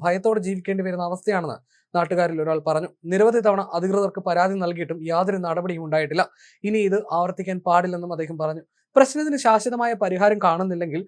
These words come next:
ശക്തമായ പ്രതിഷേധ പരിപാടികളുമായി മുന്നോട്ട് പോകാനാണ് നാട്ടുകാരുടെ തീരുമാനം.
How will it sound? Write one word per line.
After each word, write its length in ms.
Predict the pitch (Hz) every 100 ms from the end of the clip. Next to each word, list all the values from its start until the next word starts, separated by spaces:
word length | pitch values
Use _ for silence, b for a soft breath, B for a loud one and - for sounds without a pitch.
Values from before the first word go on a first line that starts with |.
| b b -
ശക്തമായ 420 | 208 214 233 226 208
പ്രതിഷേധ 380 | 190 185 196 226 214
പരിപാടികളുമായി 560 | 196 196 190 185 185 175
മുന്നോട്ട് 280 | 170 185 185
പോകാനാണ് 340 | 175 175 175 156 156
നാട്ടുകാരുടെ 460 | 156 170 165 156 147
തീരുമാനം. 340 | 143 147 160